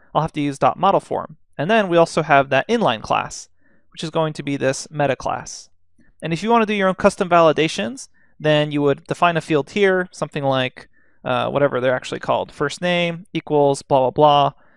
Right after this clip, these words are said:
the forms dot character field, and then eventually you would add in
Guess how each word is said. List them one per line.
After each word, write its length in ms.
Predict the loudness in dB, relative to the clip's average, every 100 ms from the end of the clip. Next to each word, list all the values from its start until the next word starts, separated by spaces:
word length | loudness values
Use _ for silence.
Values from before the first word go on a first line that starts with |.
| _ _
the 80 | -14
forms 460 | 0 2 2 0
dot 360 | -2 0 0 -2 -8 0
character 340 | 2 2 -2
field, 440 | -2 2 4 4
and 140 | 0 -2
then 180 | -2 0
eventually 440 | -2 -2 -2 -2
you 80 | 0
would 80 | 2
add 180 | 2
in 280 | 2 -2 -6